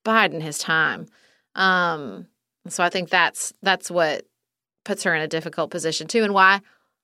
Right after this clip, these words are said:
I would not have taken such an extreme economic position. And I think she's probably learned that lesson, and we'll just have to see what happens next, which is, you know, true for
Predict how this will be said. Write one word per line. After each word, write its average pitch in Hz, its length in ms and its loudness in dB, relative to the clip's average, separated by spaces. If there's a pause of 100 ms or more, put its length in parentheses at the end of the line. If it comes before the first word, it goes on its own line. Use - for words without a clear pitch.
(140)
I 247 80 2
would 240 120 4
not 208 140 6
have 202 120 0
taken 381 260 2
such 160 240 -4
an 156 80 -8
extreme 156 380 -8
economic 151 640 -4
position. 156 580 -6 (560)
And 160 140 -10
I 151 40 -8
think 165 180 -8
she's 160 180 -6
probably 170 240 2
learned 160 180 -2
that 143 120 -2
lesson, 165 240 -4
and 147 60 -6
we'll 143 80 -6
just 139 80 -8
have 139 100 -8
to 143 60 -16
see 143 160 -6
what 135 100 -6
happens - 320 -10
next, - 360 -10
which - 160 -10
is, 220 180 -6
you 208 100 -6
know, 156 160 -10 (360)
true 190 160 -2
for 165 320 -4